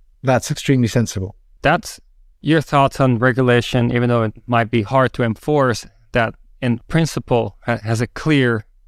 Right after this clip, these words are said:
Speaker 2: kind of framework to it for avoiding being flooded with fake news, fake videos, fake text, and so forth.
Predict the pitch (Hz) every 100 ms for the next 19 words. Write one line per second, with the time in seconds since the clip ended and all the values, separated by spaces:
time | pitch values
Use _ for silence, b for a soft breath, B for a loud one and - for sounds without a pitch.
0 | - 113 107 - _ _ - - 190 180
1 | 139 113 - 123 110 117 - - - -
2 | 127 120 120 _ _ _ 123 123 147 139
3 | 123 131 113 - 135 120 110 110 - -
4 | 135 123 - 120 120 113 - 123 117 123
5 | 117 117 110 - 120 110 - 113 - 120
6 | 104 113 104 - 110 110